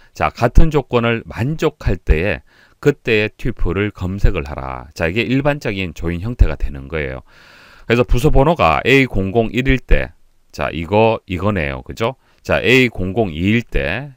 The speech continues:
자, 이 튜플이 되겠습니다. 그래서, 어, 이렇게, 이렇게, 이렇게 연결이 되고, 에이 공공이하고는 이렇게 연결이 되는 겁니다. 그래서 총,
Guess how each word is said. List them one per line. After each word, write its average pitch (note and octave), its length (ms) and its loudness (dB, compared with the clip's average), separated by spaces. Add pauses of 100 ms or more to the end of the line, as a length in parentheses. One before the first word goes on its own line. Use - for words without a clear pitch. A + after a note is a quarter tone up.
자, C#2+ 200 -8
이 F#2 180 -6
튜플이 - 400 -2
되겠습니다. C#2 840 -4
그래서, D2+ 240 -8 (460)
어, C2+ 260 -8 (100)
이렇게, B2 680 2 (360)
이렇게, G2+ 680 2 (380)
이렇게 F2+ 480 0
연결이 E2 320 -6
되고, D#2 500 -6 (480)
에이 C3+ 340 4 (340)
공공이하고는 A2 1120 -2 (100)
이렇게 G2+ 380 -4
연결이 F#2 300 -4
되는 C#2 200 -10
겁니다. C#2 340 -12
그래서 D#2+ 200 -8
총, B2+ 300 -2